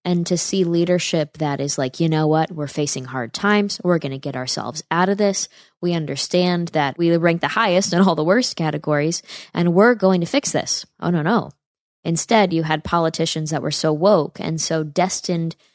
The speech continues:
to pursue power and not actually help citizens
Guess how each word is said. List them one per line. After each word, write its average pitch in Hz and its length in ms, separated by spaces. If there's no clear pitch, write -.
to 165 360
pursue 208 560
power 185 640
and 165 360
not 180 380
actually 170 380
help 160 280
citizens 160 680